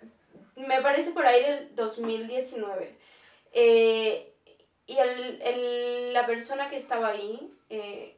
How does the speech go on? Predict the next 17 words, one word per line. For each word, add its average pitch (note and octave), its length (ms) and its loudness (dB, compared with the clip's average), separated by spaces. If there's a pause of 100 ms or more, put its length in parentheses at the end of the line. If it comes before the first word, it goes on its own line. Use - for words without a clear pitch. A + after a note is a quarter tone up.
(560)
me A#3 180 -2
dijo, A3+ 300 -4
"No B3+ 240 -2
te E4 100 -4
puedo D#4+ 200 -2
dar D#4 180 -2
un D#4 80 -8
espacio C#4 380 -6
en C#4 80 -8
el B3 80 -10
Chico, B3 480 -6
pero B3+ 280 0 (120)
tengo D#4+ 300 0
una E4+ 260 0
propuesta B3 1200 -4
para G#3+ 260 0
artesanos A3+ 1000 -6